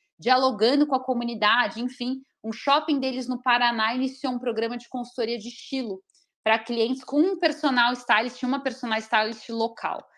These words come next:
né? Então, do pequeno movimento de, de shoppings mais locais até os grandes movimentos dentro de grandes centros,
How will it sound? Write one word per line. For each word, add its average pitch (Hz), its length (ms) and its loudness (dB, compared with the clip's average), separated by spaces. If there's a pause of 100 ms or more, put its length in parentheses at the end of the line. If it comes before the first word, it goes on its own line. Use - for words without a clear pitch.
(280)
né? 226 100 2
Então, 277 320 4
do 285 160 0
pequeno 370 600 0
movimento 254 720 0
de, 196 520 -10
de - 140 -18
shoppings 277 480 0
mais 247 200 0
locais 208 540 0
até 196 220 -4
os 254 140 -6
grandes 277 340 0
movimentos 240 800 -4
dentro 233 260 -10
de 196 100 -14
grandes 214 360 -12
centros, 240 500 -10